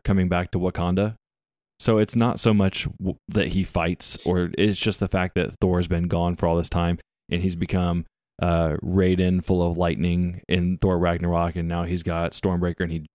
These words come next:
just took the brunt of a neutron star, all this stuff, and then he bifrosts into Wakanda.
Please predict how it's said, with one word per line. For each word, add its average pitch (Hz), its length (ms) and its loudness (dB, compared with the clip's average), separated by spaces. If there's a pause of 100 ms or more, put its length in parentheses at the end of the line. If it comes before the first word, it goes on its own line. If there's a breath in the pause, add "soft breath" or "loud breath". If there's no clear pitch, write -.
(120)
just 92 260 -4
took - 160 -4
the 90 80 -4
brunt 85 340 0
of 82 100 -2
a 82 40 -4
neutron 85 460 -2
star, 82 340 -2
all 82 80 -2
this 85 120 -4
stuff, 90 140 0
and 90 200 0
then 85 200 -2 (340)
he 98 120 0
bifrosts 85 840 -2
into 87 320 0
Wakanda. 80 640 -2